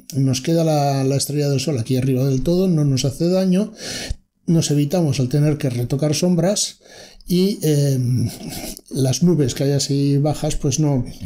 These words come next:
no resultan tan quemadas.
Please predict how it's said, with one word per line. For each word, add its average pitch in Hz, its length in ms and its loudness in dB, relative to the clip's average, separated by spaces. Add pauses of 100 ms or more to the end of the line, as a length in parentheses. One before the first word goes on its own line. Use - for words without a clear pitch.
(1500)
no 165 220 4
resultan 139 420 2
tan 123 220 -2
quemadas. 98 500 -4